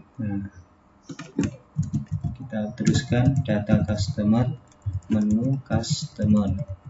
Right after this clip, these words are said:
Ini data customer ini kita letakkan di bawahnya data barang, sehingga kita klik, kemudian kita klik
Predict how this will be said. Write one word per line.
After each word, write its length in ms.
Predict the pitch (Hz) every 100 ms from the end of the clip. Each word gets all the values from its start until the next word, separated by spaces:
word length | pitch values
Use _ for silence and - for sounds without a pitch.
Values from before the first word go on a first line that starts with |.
| - _ _ - - - - _ _
Ini 380 | - 107 117 123
data 320 | 120 107 107
customer 480 | 113 - 110 110 104
ini 240 | 104 127
kita 240 | 123 120 110
letakkan 480 | 107 107 98 117 117
di 160 | 117
bawahnya 480 | 117 110 107 110 113
data 260 | 107 110 107
barang, 480 | 104 107 120 139
sehingga 380 | 123 104 101 107
kita 260 | 110 - 107
klik, 320 | - 123 131 - - _ _ _ -
kemudian 320 | 113 110 113
kita 260 | 101 - 107
klik 300 | 104 110 -